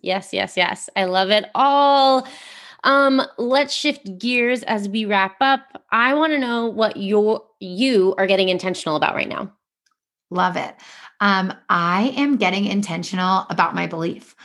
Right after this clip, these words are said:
Speaker 2: Honestly, I realized when I looked back on twenty twenty, I was reflecting, like, why was I so far off on my income goal? And I don't, I think it's nothing other than I just didn't believe it was gonna happen.
Speaker 1: Mm.
Speaker 2: And so I, I, I didn't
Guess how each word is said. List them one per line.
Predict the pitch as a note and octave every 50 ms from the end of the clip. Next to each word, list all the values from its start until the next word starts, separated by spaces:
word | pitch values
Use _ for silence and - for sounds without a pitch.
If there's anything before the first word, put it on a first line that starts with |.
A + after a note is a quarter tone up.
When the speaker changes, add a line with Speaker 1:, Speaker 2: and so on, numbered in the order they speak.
| - - _ _ -
Speaker 2:
Honestly, | F3 F3+ F3+ F#3 F3 - E3 E3+
I | D#3+ F#3 G3
realized | F#3 E3 F3 F#3+ G3 G#3+ A3+ G#3+ F3+ E3+ F3 F#3+ F#3 G3+
when | F#3+ G3
I | F#3+
looked | F#3 F#3+ F#3+ - -
back | - F#3 F#3 F3+
on | F3+
twenty | F3 F#3+ F#3+ F3+ F3
twenty, | F3 F#3 F3+
I | F3+ E3+
was | E3+
reflecting, | - F#3 F#3+ F#3 - F3 F3
like, | F3 F3 - -
why | D3+ E3 F3 A3 D#4 F#4
was | G4 F4 F#4
I | E4 D#4
so | D4+ - E4+ D4+
far | D4+ - E4 B3 A3+
off | C4 C4 C#4 D4+ -
on | A3 A3 G#3+
my | G#3 G3+ G#3 -
income | - B3 D4 D4+ C#4 G#3 F#3+ F#3+
goal? | D#3+ - D3+ - - - - - - - - - - -
And | A3+ A3+
I | - - G#3+ A3+
don't, | A#3 B3+ C4+ B3 - - -
I | A#3+ B3
think | - B3 A#3+ A3+
it's | C4 B3 -
nothing | G#3 G3+ G#3 G#3 A3 G#3
other | G3+ G3 G#3 G3+
than | G3 F#3 F3+
I | F#3 F#3
just | F3 G3 F#3 -
didn't | - F#3 F#3+ F3+ E3
believe | F3 F3 F3 F3+ E3 E3+
it | D#3+
was | D#3 D#3 -
gonna | D#3+ D#3
happen. | D3+ D3 D3+ D3 - F#3+ G3+ A#3 A#3+ A3+ A3+ - - - -
Speaker 1:
Mm. | F3 F3 F3+
Speaker 2:
And | F3+ E3+
so | E3 G3+ F3+ F3+
I, | F3 - - -
I, | F3 F3 F3 E3+ - - -
I | E3+ F3 E3+
didn't | D#3 F#3 F#3 F3+ F#3 F3+ F3+ F3 - -